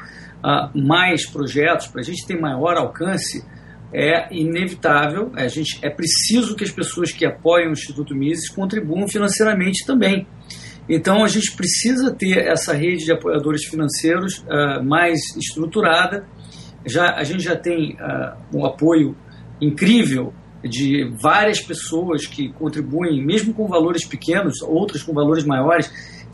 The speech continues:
Sem eles, a gente não poderia nem tá fazendo o que já faz hoje, mas a ideia é fazer muito mais. E quanto mais pessoas apoiarem o Instituto, mais a gente poderá fazer.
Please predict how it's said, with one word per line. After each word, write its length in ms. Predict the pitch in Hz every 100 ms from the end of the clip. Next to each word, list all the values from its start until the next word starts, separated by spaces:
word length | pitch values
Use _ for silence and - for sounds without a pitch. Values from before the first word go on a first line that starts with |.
| -
Sem 220 | 208 202 190
eles, 200 | 190 170
a 40 |
gente 180 | 185 180
não 120 | 202
poderia 360 | 196 165 170 175
nem 140 | 214
tá 140 | 214 208
fazendo 360 | 156 147 151
o 20 | 143
que 160 | 160
já 180 | 143 202
faz 320 | 196 160 131
hoje, 360 | 180 208 127 - - - - - -
mas 280 | 160 170 196
a 100 | 202
ideia 360 | 175 175 214
é 160 | 214 180
fazer 340 | 202 185 202
muito 420 | 190 196 226 220 208
mais. 320 | 175 160 143
E 120 | 180
quanto 280 | 240 277 277
mais 240 | 220 226
pessoas 460 | - 208 - 185 156
apoiarem 340 | 170 170 165
o 20 | 175
Instituto, 400 | 190 - 214 214
mais 360 | 190 208 214
a 40 | 202
gente 200 | 214 -
poderá 340 | 208 202 196
fazer. 340 | 226 180 139